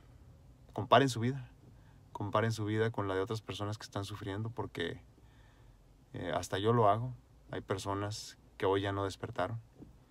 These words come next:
Hay personas que hoy quisieran tener movilidad en sus piernas y no la tienen. Hay personas <coughs> que no llegaron al trasplante de corazón.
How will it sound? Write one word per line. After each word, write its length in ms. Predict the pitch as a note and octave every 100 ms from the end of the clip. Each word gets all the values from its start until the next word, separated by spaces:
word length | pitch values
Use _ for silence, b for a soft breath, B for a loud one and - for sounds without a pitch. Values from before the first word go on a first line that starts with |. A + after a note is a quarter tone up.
| b b b - - -
Hay 100 | G2+
personas 580 | G2 G#2 G2+ G#2 A2 A2
que 160 | - G2
hoy 200 | G2 G#2+
quisieran 500 | A2+ - G#2 G#2 G#2+
tener 240 | G2 G2
movilidad 460 | G2+ G2+ F#2+ F#2+ F#2+
en 60 |
sus 160 | F#2 F2+
piernas 380 | G2 G2 G2+ F#2+
y 60 |
no 120 | F2+ F#2
la 100 | F2
tienen. 360 | E2+ F#2+ A2+ - - - - b b b b b b b -
Hay 100 | G#2+
personas 680 | G#2+ G2 A2 A#2+ C3+ C3+ - - - -
<coughs> 360 | D3+ - C#3+ G#2 - - - _ _ - _ _ - _ - - - -
que 120 | A#2
no 140 | A2 A#2+
llegaron 460 | B2 G#2+ A2 A#2
al 100 | G#2+
trasplante 440 | G2+ G2 G#2+ G#2 G#2+
de 120 | F#2+
corazón. 440 | - F2 - A2+